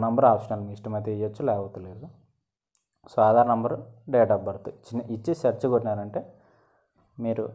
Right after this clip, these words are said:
రికార్డ్స్లో మీ రిజిస్ట్రేషన్ అయ్యింటే మీ రికార్డు చూపిస్తుంది అనమాట. So చూద్దాము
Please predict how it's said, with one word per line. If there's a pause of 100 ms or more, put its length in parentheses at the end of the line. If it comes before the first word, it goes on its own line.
(260)
రికార్డ్స్లో (280)
మీ (360)
రిజిస్ట్రేషన్
అయ్యింటే
మీ
రికార్డు
చూపిస్తుంది
అనమాట. (840)
So (100)
చూద్దాము